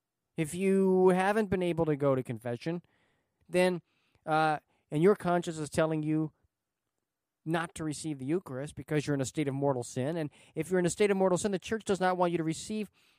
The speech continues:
the Eucharist because guess what? When you receive the Eucharist and you say, "Amen," you are saying, "This is the body of Christ, and I want to imitate that body of Christ." And by being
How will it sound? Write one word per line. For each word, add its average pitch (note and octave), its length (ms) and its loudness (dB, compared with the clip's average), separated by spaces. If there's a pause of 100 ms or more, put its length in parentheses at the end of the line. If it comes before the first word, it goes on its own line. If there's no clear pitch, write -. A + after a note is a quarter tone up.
the D#3+ 80 -6
Eucharist E3 340 2
because E3+ 280 -4
guess G#3 200 0
what? F#3+ 120 -4
When F3+ 100 0
you F3+ 60 0
receive G3+ 320 -2
the G#3 60 -4
Eucharist F#3+ 380 0
and D#3+ 120 -2
you D#3 80 2
say, G#3+ 240 4
"Amen," F3 640 2 (720)
you F#3 140 6
are A3 120 8
saying, D#3+ 560 4 (320)
"This F#3+ 200 4
is G3 140 0
the F#3 60 -2
body F3 320 2
of D#3+ 100 -4
Christ, D3+ 360 -2
and D#3+ 120 -8
I A3+ 360 2 (260)
want E3 180 4
to G3 100 -6
imitate A#3 480 0
that B2+ 160 -6
body G#2+ 300 -8
of G2+ 100 -18
Christ." A2 480 -14 (1400)
And F3 260 2 (1300)
by E3 240 4
being E3 640 -2